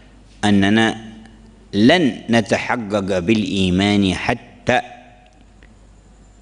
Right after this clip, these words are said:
يكون مرجعيتنا في الحكم وفي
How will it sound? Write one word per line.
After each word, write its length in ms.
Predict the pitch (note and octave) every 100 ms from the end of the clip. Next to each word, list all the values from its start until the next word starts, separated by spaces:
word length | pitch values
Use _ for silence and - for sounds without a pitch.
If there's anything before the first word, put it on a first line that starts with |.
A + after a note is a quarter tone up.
| - - - - - - - - - - - - -
يكون 540 | G#2+ - D3 E3 D#3
مرجعيتنا 960 | D#3 C#3+ C#3 B2 D#3 D3+ - C3+ C3 A#2+
في 140 | -
الحكم 600 | G#2+ - B2 - G#2+ A2 - - - - - - - - - - - _ - - G2+
وفي 500 | E2 E2 - A2